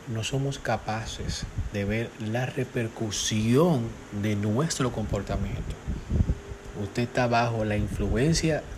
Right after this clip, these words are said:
de la ira y usted fácilmente puede llevar a expresarlo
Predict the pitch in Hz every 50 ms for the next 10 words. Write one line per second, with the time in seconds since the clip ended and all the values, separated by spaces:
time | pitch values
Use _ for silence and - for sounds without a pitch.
0 | - 104 104 104 101 101 101 101 107 127 151 160 156 160 165 170 - - - -
1 | - - - - - - - - - 110 110 107 107 104 - - - - 131 135
2 | 151 139 - - - - - - 123 127 123 - 143 131 117 110 107 117 135 156
3 | 160 143 - - 147 151 - - - 117 113 113 117 113 110 107 110 120 135 151
4 | 165 - - - - 107 104 98 - - - 104 101 98 - - 113 120 131 139
5 | 139 139 131 123